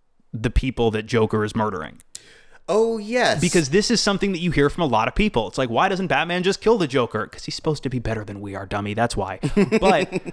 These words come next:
Speaker 1: but I do appreciate that even Batman in this story, and yes, I'm glad it's not all versions of Batman, but I appreciate the application in this story of the mentality that if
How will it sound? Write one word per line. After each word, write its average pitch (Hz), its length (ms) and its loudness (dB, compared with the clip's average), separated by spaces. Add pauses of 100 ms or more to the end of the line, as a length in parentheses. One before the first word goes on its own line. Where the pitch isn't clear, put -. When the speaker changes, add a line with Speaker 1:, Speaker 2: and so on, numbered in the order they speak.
(220)
Speaker 1:
but 185 300 0
I 156 160 0
do 170 320 0
appreciate 143 840 0
that 143 280 2
even 202 540 0 (460)
Batman 135 640 -2 (120)
in 156 240 0
this 220 200 2
story, 120 640 0
and 147 160 2
yes, 165 300 0
I'm 135 140 0
glad 135 260 2
it's 127 220 -6
not 131 400 2
all 117 180 2
versions 113 400 -2
of 101 140 -8
Batman, 107 440 -2 (280)
but 135 160 0
I 127 80 0
appreciate 139 680 0
the 120 100 2
application 117 520 0
in 104 100 -2
this 143 140 2
story 117 480 -2
of 110 160 -2
the 113 60 4
mentality 113 880 0
that 110 460 0 (1040)
if - 200 -8